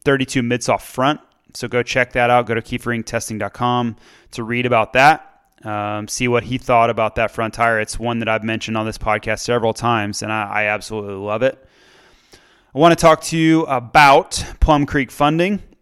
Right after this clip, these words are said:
Uh, if you wanna talk to Zach Morris about any of your home loan needs, uh, he, just advice even, right? If you wanna refinance, if you're looking for a new home,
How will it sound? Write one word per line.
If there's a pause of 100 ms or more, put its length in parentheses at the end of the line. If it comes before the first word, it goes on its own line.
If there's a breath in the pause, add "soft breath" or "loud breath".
(680)
Uh,
if
you
wanna
talk
to
Zach
Morris
about (140)
any
of
your (400 soft breath)
home
loan
needs, (560 soft breath)
uh,
he,
just
advice
even,
right?
If
you
wanna
refinance,
if
you're
looking
for
a
new
home,